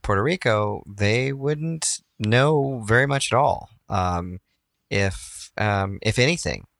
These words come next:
really, to be honest with you. I mean, I, I, the things that I know about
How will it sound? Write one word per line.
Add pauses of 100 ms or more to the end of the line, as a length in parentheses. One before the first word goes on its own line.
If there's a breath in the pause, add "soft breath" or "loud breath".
really,
to
be
honest
with
you.
I
mean,
I,
I, (420 soft breath)
the
things
that
I
know
about